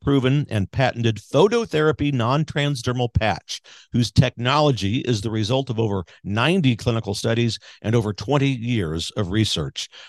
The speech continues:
Your healthier life can begin today, and you can discover true age reversal.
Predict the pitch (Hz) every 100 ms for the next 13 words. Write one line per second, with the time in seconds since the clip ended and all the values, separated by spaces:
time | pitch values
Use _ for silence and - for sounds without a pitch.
0 | - 107 160 190 160 156 170 - 151 131
1 | 117 135 - 131 120 117 107 156 156 151
2 | 135 110 131 147 233 240 - - _ 139
3 | 143 151 143 139 139 - 214 233 180 165
4 | - - - 254 294 160 156 - 185 202
5 | 202 190 - - 175 160 190 175 - 95